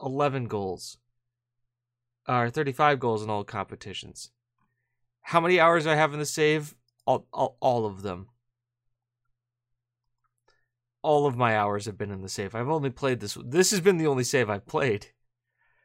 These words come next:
Um, I'm really excited about, where's our kid? So we got this kid. Our English striker, younger, wonder kid.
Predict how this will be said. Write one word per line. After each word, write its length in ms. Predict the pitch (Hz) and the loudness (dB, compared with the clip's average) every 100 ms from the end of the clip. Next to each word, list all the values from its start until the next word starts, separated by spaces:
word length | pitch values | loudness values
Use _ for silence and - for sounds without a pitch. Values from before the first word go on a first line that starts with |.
| _ - | _ -8
Um, 400 | 110 101 92 98 _ _ _ _ _ _ _ _ _ _ _ _ _ _ _ _ - | -4 -4 -6 -14 _ _ _ _ _ _ _ _ _ _ _ _ _ _ _ _ -10
I'm 180 | 123 | -6
really 220 | 143 185 139 | 0 2 0
excited 400 | - 135 117 104 | 0 -2 -2 -2
about, 340 | 101 98 - | -4 -6 -6
where's 340 | 117 139 135 107 | -6 -6 -4 -6
our 100 | 98 | -10
kid? 360 | - - - _ _ _ _ _ _ _ _ _ _ _ _ _ _ _ _ | -14 -18 -18 _ _ _ _ _ _ _ _ _ _ _ _ _ _ _ _
So 120 | - 156 | -12 0
we 60 | |
got 200 | 190 127 | 0 4
this 200 | 147 139 | 2 2
kid. 360 | - 120 92 - _ _ _ _ _ _ _ _ _ _ _ _ _ _ _ - - _ | -2 -6 -6 -10 _ _ _ _ _ _ _ _ _ _ _ _ _ _ _ -20 -20 _
Our 140 | 127 - | -2 -2
English 420 | 147 143 139 123 | -4 0 0 2
striker, 520 | - - 143 127 120 | -2 0 -2 -2 -6
younger, 460 | 110 113 110 107 101 - - | -4 -6 -6 -8 -10 -12 -14
wonder 380 | - 120 117 104 | -8 -6 -4 -6
kid. 300 | - 95 82 | -8 -10 -10